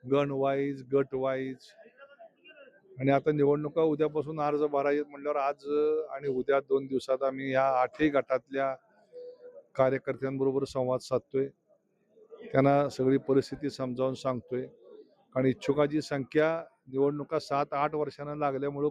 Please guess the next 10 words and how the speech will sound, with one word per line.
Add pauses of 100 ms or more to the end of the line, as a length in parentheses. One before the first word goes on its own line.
खूप
आहे.
त्यामुळं
आमच्यापुढं
मोठं
आव्हान
आहे (600)
की
सक्षम
उमेदवार,